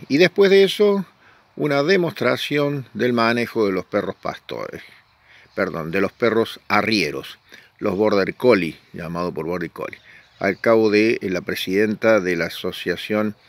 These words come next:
Argentina de Perros Pastores, de Perros Arrieros, que es Adriana Suárez de, de la ciudad de Mercedes,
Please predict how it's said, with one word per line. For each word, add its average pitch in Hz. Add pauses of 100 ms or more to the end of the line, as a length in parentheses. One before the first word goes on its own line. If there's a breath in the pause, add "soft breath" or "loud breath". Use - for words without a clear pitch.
(440 loud breath)
Argentina 92
de 90
Perros 90
Pastores, 107
de 104
Perros 98
Arrieros, 113 (580 soft breath)
que 95
es 92
Adriana 95
Suárez 101
de, 80 (240)
de 85
la 78
ciudad 90
de 85
Mercedes, 82